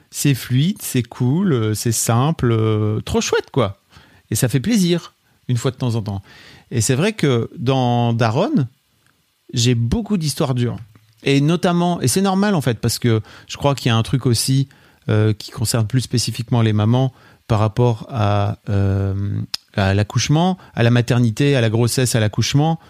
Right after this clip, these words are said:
euh, au postpartum, qui peut-être touche moins directement les hommes, quoi. Euh, mais j'ai beaucoup, beaucoup d'histoires d'accouchement difficile, euh, d'histoires di-, difficiles, et en fait, je sais pas quoi faire avec ça. Euh, et je veux pas, euh,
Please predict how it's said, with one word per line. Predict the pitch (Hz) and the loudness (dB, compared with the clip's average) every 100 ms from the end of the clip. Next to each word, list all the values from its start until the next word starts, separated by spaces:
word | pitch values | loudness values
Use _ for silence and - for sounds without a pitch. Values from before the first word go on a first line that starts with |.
| - _ - | -20 _ -2
euh, | 110 104 101 101 104 | 0 0 0 0 -2
au | 107 | 0
postpartum, | 123 117 - 110 - 165 147 110 - _ _ _ - | 0 0 -2 -2 0 2 0 -2 -10 _ _ _ -4
qui | 135 | -2
peut-être | 135 139 143 | 0 0 -2
touche | - 131 - | -2 -4 0
moins | 143 143 139 127 | 0 2 2 0
directement | 123 120 113 123 117 | 0 0 0 2 2
les | 113 110 135 | 2 2 2
hommes, | 147 | 0
quoi. | 113 104 92 _ - - - - | 0 0 -2 _ -20 -20 -16 -4
Euh, | 107 104 104 104 | 0 2 2 2
mais | |
j'ai | 107 113 | 2 2
beaucoup, | 113 139 165 170 | 2 0 0 0
beaucoup | 139 - | 0 0
d'histoires | 143 120 - 151 143 | -2 -2 -2 -2 0
d'accouchement | 117 107 120 120 | -2 -2 -4 -2
difficile, | 113 110 113 - 135 143 147 120 | -2 -2 -6 -4 0 2 4 4
euh, | 104 | 2
d'histoires | 101 104 - 104 | -2 -4 -4 -4
di-, | 107 113 | -4 -4
difficiles, | 107 104 110 - 175 | -4 -4 -2 0 0
et | - 117 | 2 2
en | |
fait, | 143 | 2
je | 131 | -2
sais | 113 113 | -2 -2
pas | 123 | -2
quoi | 123 120 | -2 -2
faire | 110 110 | -2 0
avec | 101 101 | -2 -4
ça. | 113 - _ _ - - - - - | -8 -12 _ _ -20 -20 -20 -20 -6
Euh, | 110 101 98 101 101 107 | -2 0 0 0 -2 -2
et | 117 113 | 0 2
je | 110 | 2
veux | 120 | 2
pas, | 113 156 151 135 | 2 2 2 2
euh, | 117 117 117 | 2 0 -2